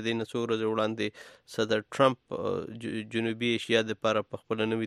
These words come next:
تګلاره کې د پاکستان او په پاکستان کې د، اه، وسلوالو ډلو د موجودګۍ خبره کړې ده.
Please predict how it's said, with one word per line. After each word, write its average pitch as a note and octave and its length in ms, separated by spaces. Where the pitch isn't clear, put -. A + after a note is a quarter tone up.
تګلاره G#2+ 380
کې A2 80
د G#2 80
پاکستان G#2 580
او G2+ 60
په G#2+ 120
پاکستان G#2+ 600
کې A2+ 180
د، A2 100
اه، G#2 600
وسلوالو G#2+ 640
ډلو G#2+ 320
د G#2 100
موجودګۍ G#2 460
خبره G#2+ 320
کړې A2 260
ده. G2 180